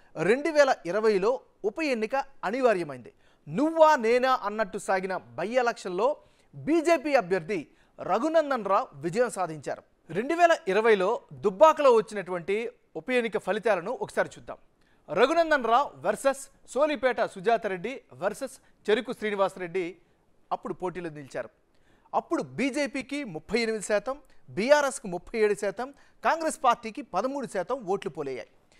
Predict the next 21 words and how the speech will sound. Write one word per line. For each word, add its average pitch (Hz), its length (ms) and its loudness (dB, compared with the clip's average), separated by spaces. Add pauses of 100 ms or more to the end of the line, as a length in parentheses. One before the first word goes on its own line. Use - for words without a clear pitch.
(140)
ఎందుకంటే 196 460 -2 (220)
దుబ్బాప-, 254 640 4
ఆ, 190 320 -2 (120)
దుబ్బాక 190 460 2
ఉప 175 260 -8
ఎన్నికలో 208 520 -4 (340)
రఘునందన్ 269 500 -2
రావు 262 200 0
బీజేపీ 202 460 -6
నుంచి, 214 360 -10 (400)
సోలిపేట 302 520 2
సుజాత 220 460 -2
రెడ్డి 226 240 -4
బీఆర్ఎస్ 220 640 -4
పార్టీ 214 220 -2
నుంచి 208 200 -14
పోటీ 269 240 -8
చేశారు. 156 340 -12 (480)
కాంగ్రెస్ 320 460 0
పార్టీ 240 260 0
అభ్యర్థిగా 170 640 -6